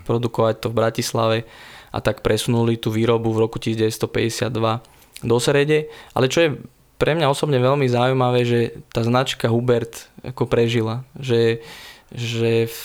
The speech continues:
aj úplne v inom kontexte úplne inak sa začalo vyrábať to šumivé víno, že tá značka stále existovala, že si vybudovala za tie desať ročia, za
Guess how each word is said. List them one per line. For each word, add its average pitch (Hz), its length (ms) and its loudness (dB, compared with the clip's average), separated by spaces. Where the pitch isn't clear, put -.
aj 117 220 0
úplne 147 480 0
v - 80 -10
inom 156 320 0
kontexte 127 880 0
úplne 123 400 0
inak 143 160 2
sa 131 160 0
začalo 120 400 2
vyrábať 117 400 0
to - 80 -4
šumivé 113 400 0
víno, 113 400 0
že 113 160 -6
tá 110 80 0
značka 123 400 0
stále 123 400 2
existovala, 120 560 2
že 120 80 0
si 117 160 -2
vybudovala 131 800 2
za 123 160 0
tie 120 320 0
desať 123 320 0
ročia, 123 400 0
za 120 240 -2